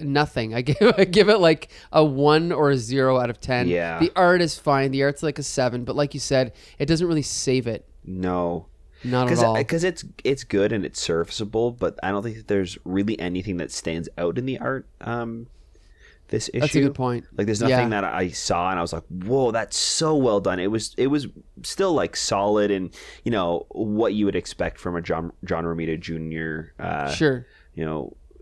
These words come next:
Speaker 2: illustration. And then Jim Mooney as well. Like, the inking is, is very great, but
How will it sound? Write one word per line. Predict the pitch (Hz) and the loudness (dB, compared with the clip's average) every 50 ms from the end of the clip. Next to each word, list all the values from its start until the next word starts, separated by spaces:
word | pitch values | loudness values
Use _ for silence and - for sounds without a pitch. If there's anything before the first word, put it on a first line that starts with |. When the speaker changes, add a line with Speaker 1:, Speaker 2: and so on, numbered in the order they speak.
| - - - - _ - | -20 -20 -20 -20 _ -6
Speaker 2:
illustration. | 85 90 87 82 - - 101 90 87 - - 87 85 - | -2 -2 0 -2 -2 -2 -2 -2 -2 -2 -4 -6 -6 -4
And | - 98 98 | -4 -2 -2
then | 98 95 95 101 - - 65 - - | -2 -2 -2 -4 -6 -10 -12 -12 -12
Jim | - - 107 101 95 92 | -6 -2 -2 0 0 0
Mooney | 95 92 92 87 80 78 | 0 0 -2 -2 -4 -4
as | 78 80 | -6 -4
well. | 82 82 87 85 80 69 | -2 -2 0 0 0 0
Like, | 71 76 78 - | -2 -2 -4 -4
the | - 62 69 | -6 -8 -8
inking | 82 - - 80 78 | -6 -6 -6 -6 -6
is, | 78 78 - - - | -6 -8 -10 -12 -14
is | - - 80 80 - - - - - _ _ | -12 -12 -12 -12 -14 -16 -20 -20 -20 _ _
very | - - 92 90 87 85 85 | -8 -4 -2 -2 -2 -4 -6
great, | - - 85 85 82 - - | -6 -6 -4 -4 -4 -6 -4
but | - 90 80 - - | -4 -2 -2 -4 -6